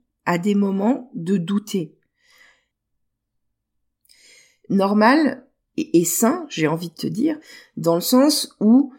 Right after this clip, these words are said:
il y a des moments où il y a besoin de se poser avec soi-même, de se reconnecter aux sentiments qu'on a pour l'autre,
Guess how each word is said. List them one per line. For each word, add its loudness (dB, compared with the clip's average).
il -6
y 6
a 2
des 4
moments 4
où -2
il -2
y 2
a 4
besoin 2
de -4
se -2
poser -4
avec -2
soi-même, 2
de -2
se -8
reconnecter -2
aux 2
sentiments -6
qu'on -10
a -8
pour -4
l'autre, 4